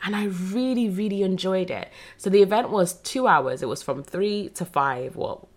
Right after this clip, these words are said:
ended around five fifteen-ish, and that's because I had a Q and A at the end, but I did answer questions as we went on throughout the, the session. But as I was doing it, I just felt so at ease, so comfortable.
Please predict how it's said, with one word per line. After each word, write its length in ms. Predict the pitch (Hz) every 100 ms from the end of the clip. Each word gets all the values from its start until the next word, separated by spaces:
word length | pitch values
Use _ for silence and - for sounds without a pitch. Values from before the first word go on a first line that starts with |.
| _
ended 260 | 185 202 170
around 260 | 151 143 151
five 240 | 139 139
fifteen-ish, 720 | 139 - 143 - - 175 - - - -
and 340 | - 143 139 -
that's 200 | 156 -
because 260 | - 151 139
I 60 |
had 160 | 135 139
a 40 |
Q 280 | - - 151
and 120 | 143
A 80 | 127
at 140 | 123 -
the 120 | 131
end, 240 | 117 120 -
but 160 | 143
I 100 | 160
did 180 | 165 175
answer 480 | 127 143 - 135 135
questions 480 | - 151 - 143 131
as 160 | 135
we 80 | 139
went 260 | 135 135 - -
on 180 | 139 131
throughout 360 | 139 127 -
the, 240 | 131 123 123 - -
the 60 | 143
session. 540 | - 185 - 131 - - - - - - _ _
But 300 | 285 254 - - _ -
as 220 | 220 277
I 60 | 330
was 300 | 349 254 180
doing 380 | 220 277 262 185
it, 120 | -
I 100 | 170
just 220 | 165 165
felt 240 | - 151 -
so 320 | - 254 254
at 160 | 247
ease, 240 | 165 165 -
so 200 | 226 247
comfortable. 800 | - 196 - - 175 170 165